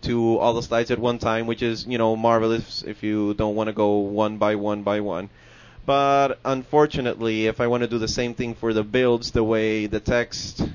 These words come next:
i-, on the slides comes in, I have to do that painstakingly, one slide at a time.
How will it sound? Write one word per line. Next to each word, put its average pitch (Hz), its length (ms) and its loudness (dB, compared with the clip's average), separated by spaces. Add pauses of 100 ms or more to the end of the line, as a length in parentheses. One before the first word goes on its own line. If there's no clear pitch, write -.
(140)
i-, 123 200 -2
on 135 180 0
the 120 80 -2
slides 104 420 -4
comes 123 380 -4
in, 107 300 -4 (480)
I 127 120 -2
have 120 200 -2
to 123 80 -4
do 117 220 -2
that 113 260 2
painstakingly, 117 960 -2 (240)
one 120 640 2 (800)
slide 104 800 0 (380)
at 95 180 -2
a 95 60 0
time. 95 720 -4